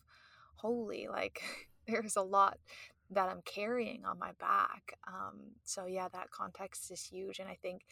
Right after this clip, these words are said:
it, going back to what you said earlier, is, is approaching those conversations with not, uh, not emotionally driven, but with that curiosity of, like, what was going on for you? 'Cause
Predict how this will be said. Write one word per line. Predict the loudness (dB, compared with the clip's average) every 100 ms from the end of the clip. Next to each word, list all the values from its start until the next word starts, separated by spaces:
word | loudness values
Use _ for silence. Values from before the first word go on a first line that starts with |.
| -20 -20 -20 _ _ _
it, | -6 0
going | 2 2 2
back | 0 0
to | -4
what | -4
you | -4
said | -8 -4
earlier, | 2 6 6 4 2
is, | 0 -2 -4 -6 _
is | -4 0
approaching | -2 4 4 4 0
those | 0 0
conversations | 0 0 0 -2 -2 -4 -4 -2
with | -2 -2
not, | 2 4 4 0 _ _ -6
uh, | -4 -4
not | 8 8
emotionally | 8 2 -2 -2 -4
driven, | -4 -6 -6 -4
but | -2
with | -2 -2
that | -4
curiosity | -2 -4 -2 4 4 2 -4 -6
of, | -4
like, | -6 -6 2
what | 4 4
was | 4 2 2 -2 -4 -8 -20 _
going | -4 -4 -4
on | -6 -6
for | -6
you? | -8 -8 -2
'Cause | 0